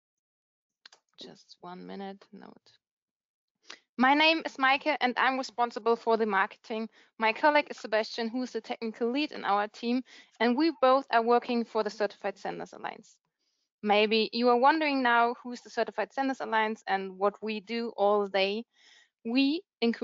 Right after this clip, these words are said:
we want to increase the quality of commercial emails, and to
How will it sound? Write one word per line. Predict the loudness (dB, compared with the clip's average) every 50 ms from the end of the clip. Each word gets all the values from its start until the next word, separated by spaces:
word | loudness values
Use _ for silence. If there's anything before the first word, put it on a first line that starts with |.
| -8
we | -6 -4 -2 -2 0
want | 0 0 -2 -2 -2
to | -2
increase | -2 -2 -2 -2 -4 -2 -2 -4
the | -6 -8
quality | -4 0 2 2 2 2 0 -2 -8
of | -8 -8 -10
commercial | -8 -6 -2 0 0 0 0 0 -2 -4 -2
emails, | -2 0 0 2 2 2 0 -2 -4 -8 -12 -6
and | -2 -2 0 0 -2 -6 -10 _ _ _ -20 -20 _ _ _ _ _ -16 -12
to | -10 -6 -6 -6 -6